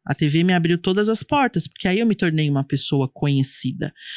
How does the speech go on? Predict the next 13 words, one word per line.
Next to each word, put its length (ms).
Mas 220
antes 240
da 140
T 160
V, 280
gente, 280
eu 60
fiz 200
muito 380
bolo 260
que 140
ficou 200
torto. 680